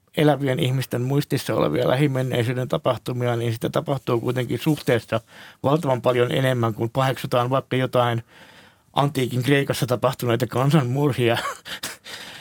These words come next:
Ja, ja, ja ne on, ne on niin puhdasta historiaa jo, että ne, ne, ne, niitä, niistä voidaan puhua neutraalisti ja epäkiinnostuneesti. Ja, ja tää,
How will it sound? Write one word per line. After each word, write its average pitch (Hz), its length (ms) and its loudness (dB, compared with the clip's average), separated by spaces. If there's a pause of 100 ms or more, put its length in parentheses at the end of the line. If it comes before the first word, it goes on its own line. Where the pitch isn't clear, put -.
(200)
Ja, - 260 0
ja, - 260 2
ja 170 180 2
ne 160 180 6
on, 156 260 4
ne 170 140 6
on 151 120 6
niin 156 180 6
puhdasta 151 420 4
historiaa 120 680 2
jo, 123 180 4
että 120 300 0
ne, 123 240 0 (240)
ne, 131 300 -2 (120)
ne, 131 180 -2 (400)
niitä, 139 260 -2
niistä 131 300 -4
voidaan 120 320 0
puhua 123 320 -2
neutraalisti 123 800 0
ja 113 140 2
epäkiinnostuneesti. 127 1200 -2 (1080)
Ja, 139 260 0
ja 165 180 0
tää, 147 380 4